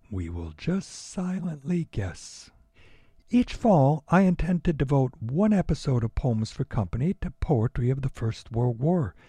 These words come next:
There's an abundance of richness in this poetry that emerged roughly one hundred years ago in response to that cataclysmic event.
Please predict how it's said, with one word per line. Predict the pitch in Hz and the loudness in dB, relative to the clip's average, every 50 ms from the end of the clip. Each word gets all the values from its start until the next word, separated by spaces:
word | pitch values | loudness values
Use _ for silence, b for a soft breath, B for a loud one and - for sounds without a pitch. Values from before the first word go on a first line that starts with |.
| b b b b b b b _ - | b b b b b b b _ -6
There's | - 208 196 196 190 - - - - - | -4 -2 0 0 -2 -4 -8 -12 -4 0
an | 185 185 175 | 2 2 2
abundance | 170 160 127 - _ _ _ _ - 202 190 190 185 180 156 147 151 131 104 - - - | 2 0 -4 -8 _ _ _ _ -4 0 2 2 2 2 2 2 0 0 -2 -4 -6 -8
of | 117 95 95 101 117 143 | -6 -6 -8 -8 -4 -2
richness | 180 202 190 - - - - 127 113 - - - - | 0 0 0 -2 -6 -4 -2 -2 -2 -2 -6 -10 -8
in | - 127 123 | -6 -4 -4
this | 120 117 - | -4 -6 -8
poetry | - - - 123 101 92 98 - - - 110 120 156 160 b b b b b b b b - | -8 -8 -6 -4 -4 -4 -6 -6 -6 -4 -4 -4 -4 -4 b b b b b b b b -4
that | 143 127 120 | -4 -2 -2
emerged | 120 120 123 131 147 147 147 147 139 113 - - - | -2 -2 0 2 4 4 4 4 2 -2 -6 -10 -12
roughly | 135 135 147 170 175 165 - - - 156 143 | -6 0 2 2 2 2 0 -4 -4 -4 -2
one | 127 120 127 147 156 147 | -2 0 2 2 2 2
hundred | 139 - - 151 147 127 123 127 117 104 | 0 -2 -2 -2 0 0 2 0 0 0
years | 107 120 127 123 120 113 - - | 2 2 4 4 4 2 -2 -4
ago | 98 98 104 101 92 85 87 - b b b b b b - | -4 -2 -2 -2 -2 -4 -6 -8 b b b b b b -6
in | 127 113 104 | -4 -2 0
response | 107 110 - - - - _ - 127 117 113 107 101 - - - b b b b b b | 0 -2 -2 -6 -10 -8 _ -2 0 2 2 0 0 -4 -8 -16 b b b b b b
to | - 127 | -6 -2
that | 113 120 110 104 - - - | 2 2 2 2 0 -4 -8
cataclysmic | - - - - 156 139 127 117 - - - - 139 123 - - 117 107 - - | -10 -10 -4 -2 0 0 0 0 -2 -6 -6 -4 -4 -4 -4 -4 -4 -4 -4 -4
event. | - 90 95 104 95 87 - - - | -8 -8 -6 -6 -6 -6 -8 -12 -18